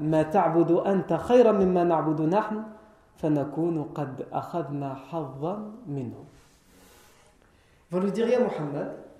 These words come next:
arrêtons, arrêtons la guerre, arrêtons toutes ces histoires. » Le prophète sallallahu alayhi wa sallam, il fait pas la guerre, c'est eux qui font la guerre. Donc ils viennent pour négocier, pour dire comme si, yani, ils étaient sur le même piédestal.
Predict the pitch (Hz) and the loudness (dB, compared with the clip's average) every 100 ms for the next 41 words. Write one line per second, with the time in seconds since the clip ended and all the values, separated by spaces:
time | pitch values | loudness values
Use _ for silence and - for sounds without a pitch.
0 | _ _ _ _ _ _ _ _ _ - | _ _ _ _ _ _ _ _ _ -4
1 | 240 170 - 156 160 - - - - _ | 0 0 -2 -4 -6 -8 -16 -20 -20 _
2 | _ _ _ _ - 208 - 170 139 131 | _ _ _ _ -6 -4 -2 -2 -2 -2
3 | 135 135 127 120 139 127 - - 131 117 | -2 -4 -6 -8 -12 -14 -16 -16 -14 -14
4 | - 131 110 - - _ _ - 254 233 | -16 -16 -16 -20 -20 _ _ -10 -4 -2
5 | 220 226 233 302 302 196 - 320 359 - | -2 -4 -2 0 0 0 -2 -2 -4 -4
6 | 196 165 151 - - - - _ _ _ | -8 -8 -10 -14 -20 -20 -20 _ _ _
7 | _ _ _ 220 220 226 226 302 311 294 | _ _ _ 0 2 2 4 4 4 4
8 | 233 233 233 233 - 294 - 254 277 - | 0 0 2 2 0 -2 -2 -2 -2 0
9 | 277 277 302 269 226 247 285 262 226 247 | 0 2 0 0 0 0 0 -2 -4 -4
10 | 262 247 233 240 233 233 208 - 208 - | -4 0 2 0 -2 -2 -2 -2 -2 -4